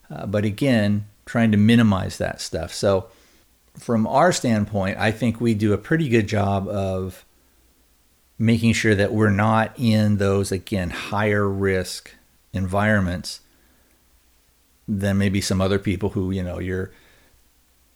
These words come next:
you're going out to the bars, uh, four out of the seven nights a week. So odds are something might kick off at one of those places. And, you know, years ago,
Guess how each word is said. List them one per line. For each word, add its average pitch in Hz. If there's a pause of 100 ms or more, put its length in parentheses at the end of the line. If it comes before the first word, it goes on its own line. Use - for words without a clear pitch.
you're 104
going 101
out 101
to 107
the 92
bars, 98 (1200)
uh, - (1800)
four 117
out 104
of 92
the 92
seven 98
nights 95
a 98
week. 110
So 98 (260)
odds 104
are 101
something 107
might 95
kick 98
off 98
at -
one 90
of 92
those -
places. 98 (800)
And, 131
you 151
know, 160 (160)
years 185
ago, 92